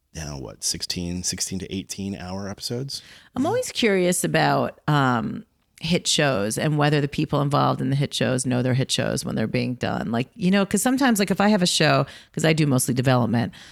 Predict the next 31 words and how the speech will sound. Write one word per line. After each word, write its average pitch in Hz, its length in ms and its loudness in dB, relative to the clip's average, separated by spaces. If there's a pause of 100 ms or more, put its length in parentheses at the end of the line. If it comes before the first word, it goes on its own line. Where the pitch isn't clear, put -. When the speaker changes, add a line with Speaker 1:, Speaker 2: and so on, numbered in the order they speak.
(300)
Speaker 2:
and 165 280 4
usually 233 300 4
I'll 170 120 4
get 156 220 0
that 127 180 0
gut - 220 0
feeling 135 440 2
about 139 360 2
something 139 440 2
when 135 140 2
I 127 80 2
know 131 160 0
I've 123 140 0
kinda 131 180 0
got 123 260 0
something 123 300 -2
hot. 131 400 2
Do 160 80 -2
you 170 80 2
know 156 60 4
what 151 100 4
I 151 60 4
mean? 147 320 6
And, 139 160 4
like, 131 160 0 (180)
nine 135 220 4
out 127 120 4
of 135 100 0
ten 131 300 2
are 127 140 4
probably 127 600 0